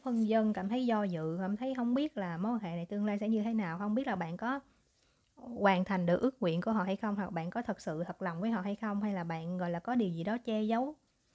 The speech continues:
Không biết là bạn có bị ảnh hưởng vấn đề sức khỏe hoặc là tài chính hay không, mà tại sao cái tình yêu này cứ lưng chừng hoài, hoặc là bạn cứ tập trung vào công việc và không biết là cái mối quan hệ này có ai đó tác động hay không.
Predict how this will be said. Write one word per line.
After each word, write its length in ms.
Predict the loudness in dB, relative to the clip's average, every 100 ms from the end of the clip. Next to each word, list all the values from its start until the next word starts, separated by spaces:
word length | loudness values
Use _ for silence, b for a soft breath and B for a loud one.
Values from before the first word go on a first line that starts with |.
| b b b
Không 120 | 0 2
biết 120 | 2
là 120 | 2
bạn 200 | 0 -2
có 120 | -2
bị 120 | 0 2
ảnh 160 | 2
hưởng 180 | 2 2
vấn 140 | 4
đề 140 | 4 2
sức 160 | -4 -6
khỏe 180 | -4 -2
hoặc 160 | -2
là 100 | -2
tài 200 | -4 -6
chính 180 | -4 -2
hay 120 | -2 -2
không, 160 | -2 -2
mà 80 |
tại 200 | -4 -8
sao 160 | -8 -8
cái 120 | -6 -4
tình 120 | 0
yêu 120 | 2
này 120 | 0 0
cứ 120 | 0
lưng 260 | 2 2 0
chừng 220 | -2 -4
hoài, 260 | -4 -4
hoặc 140 | -6 -8
là 80 | -6
bạn 180 | -6
cứ 120 | -6 -6
tập 140 | -6 -2
trung 140 | -2
vào 100 | -2
công 240 | -4 -4
việc 180 | -2 -2
và 140 | -6 -8
không 240 | -6 -2
biết 160 | -2 -2
là 80 | -4
cái 140 | -2
mối 100 | 0
quan 80 | 2
hệ 100 | 0
này 100 | -2
có 120 | -4
ai 200 | -4 0
đó 100 | 0
tác 220 | -2 -4
động 180 | -4 -2
hay 100 | -2
không. 200 | -2 -2